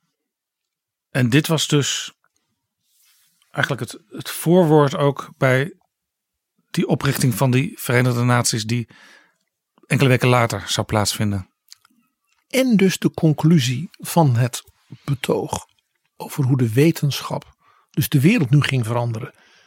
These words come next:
Speaker 2: Want het ging niet om alleen maar een eind aan de oorlog. Het ging om een eind aan het beginnen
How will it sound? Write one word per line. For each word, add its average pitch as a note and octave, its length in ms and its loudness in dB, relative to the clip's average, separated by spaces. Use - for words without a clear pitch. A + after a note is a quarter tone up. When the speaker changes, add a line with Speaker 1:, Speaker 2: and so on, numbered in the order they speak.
Speaker 2:
Want C3+ 140 -4
het C3 140 -4
ging A3+ 220 2
niet D#3+ 300 4
om C#3 240 4
alleen C#3 320 2
maar A#2 120 -2
een C3 140 -8
eind D#3 400 2
aan B2+ 180 0
de - 100 -2
oorlog. D3 540 -6
Het - 160 -20
ging D#3 320 -4
om D#3 220 -4
een C#3 180 -8
eind D#3+ 340 0
aan B2 160 -8
het G#2+ 100 -12
beginnen B2 720 2